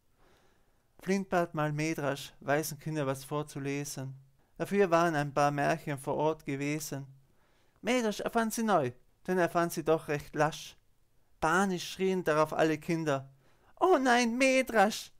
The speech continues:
Medrash bat Drekir um Haare aus ihrer Mähne, weil jemand in einem Zauber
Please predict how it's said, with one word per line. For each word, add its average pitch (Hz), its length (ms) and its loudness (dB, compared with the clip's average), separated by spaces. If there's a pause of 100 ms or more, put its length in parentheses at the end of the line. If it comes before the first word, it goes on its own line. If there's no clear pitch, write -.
(1000)
Medrash 160 600 -2
bat 147 280 -4
Drekir 139 680 -4
um 143 180 -8
Haare 143 340 2
aus 135 180 0
ihrer 139 260 2
Mähne, 139 500 -4 (600)
weil 208 180 0
jemand 202 420 -2
in 165 120 -4
einem 170 260 0
Zauber 156 580 0